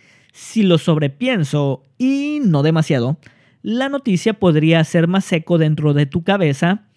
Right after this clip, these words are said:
si has tenido contacto con ella de manera habitual.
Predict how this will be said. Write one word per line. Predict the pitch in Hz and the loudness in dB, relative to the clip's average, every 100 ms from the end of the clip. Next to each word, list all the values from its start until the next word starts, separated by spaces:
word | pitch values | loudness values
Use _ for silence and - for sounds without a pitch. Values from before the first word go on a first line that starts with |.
| _ _ | _ _
si | - - 175 | -10 0 2
has | 151 143 - | 2 0 -2
tenido | 190 170 147 156 | 0 2 2 0
contacto | 160 151 139 139 - 160 | 0 0 -2 -8 -2 -4
con | 156 151 | 0 0
ella | 139 139 | 0 0
de | 139 | 0
manera | 131 127 131 131 131 | 0 -2 -2 -2 -2
habitual. | 139 139 208 202 | -2 -2 -2 0